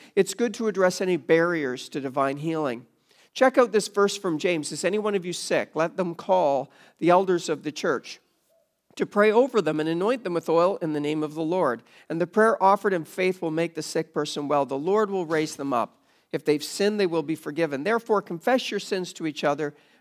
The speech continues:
Pray for each other so that you may be healed. The prayer of a righteous person is powerful and effective." And it goes on to say, "Elijah was a human being, even as we are.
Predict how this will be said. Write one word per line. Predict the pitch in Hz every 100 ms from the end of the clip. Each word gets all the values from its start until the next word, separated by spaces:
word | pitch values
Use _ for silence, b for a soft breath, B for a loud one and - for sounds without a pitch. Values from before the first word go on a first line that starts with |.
| _
Pray | - 233 277
for | - 208
each | 190 -
other | 139 151
so | 151 175
that | 151
you | 165
may | 160
be | 156 160
healed. | - 156 120 107 b b _
The | -
prayer | - 202 208
of | 175
a |
righteous | 147 170 180 190 -
person | - 143 - 127 123 b -
is | 165
powerful | - 170 160 156 - 139 131 b b
and | 156
effective." | 147 156 139 - 135
And | 170
it |
goes | 202 208
on | 220
to | 190
say, | 208
"Elijah | 175 170 208 202
was | 190 170
a | 165
human | - 170 151
being, | 156 143 139
even | 190 180
as | 160 151
we | 143 156 151
are. | 117